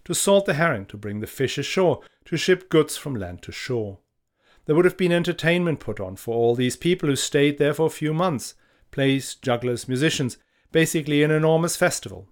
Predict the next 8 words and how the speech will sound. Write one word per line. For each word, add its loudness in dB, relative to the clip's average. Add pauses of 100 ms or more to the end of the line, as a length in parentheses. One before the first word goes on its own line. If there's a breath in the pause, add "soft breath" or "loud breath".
(180)
one -2
of -2
Europe's 2
greatest -2 (100)
and -4
most -10
profitable -14
parties. -14